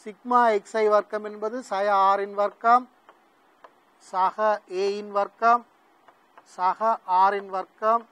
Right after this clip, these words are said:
சய என் என்பதன் பெருமானம் மூன்று, தர எம்மினுடைய பெருமானம் ஏயின் கீழ் மூன்று முழுவதின் வர்க்கமாக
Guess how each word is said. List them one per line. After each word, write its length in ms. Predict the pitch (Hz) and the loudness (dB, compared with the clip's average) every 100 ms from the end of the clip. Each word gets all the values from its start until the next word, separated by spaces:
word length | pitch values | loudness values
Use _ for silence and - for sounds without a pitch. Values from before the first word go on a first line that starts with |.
| - | -18
சய 400 | 175 180 190 214 247 240 _ _ _ _ _ _ _ _ _ _ _ _ _ | -12 -8 0 2 2 -2 _ _ _ _ _ _ _ _ _ _ _ _ _
என் 220 | 202 220 240 | -2 0 -2
என்பதன் 320 | 233 220 220 208 | -2 -2 -2 -4
பெருமானம் 500 | 214 214 208 202 185 | -4 0 0 -2 -12
மூன்று, 400 | 190 208 214 240 254 233 _ _ _ _ _ _ - | -10 -10 -8 -4 -2 -4 _ _ _ _ _ _ -8
தர 100 | 202 202 202 | -4 -2 -2
எம்மினுடைய 400 | 233 240 214 208 | -2 -2 0 0
பெருமானம் 640 | 196 202 202 196 190 185 180 _ _ _ _ _ - 185 | -2 -2 0 0 -2 -10 -14 _ _ _ _ _ -8 -2
ஏயின் 320 | 208 226 220 | -2 -2 -6
கீழ் 240 | 202 202 185 | -4 -2 -2
மூன்று 320 | 190 202 180 175 170 175 _ - | -8 -10 -8 -8 -8 -14 _ -14
முழுவதின் 380 | 190 220 220 185 | -4 -4 -4 -8
வர்க்கமாக 440 | - 170 160 | -12 -16 -14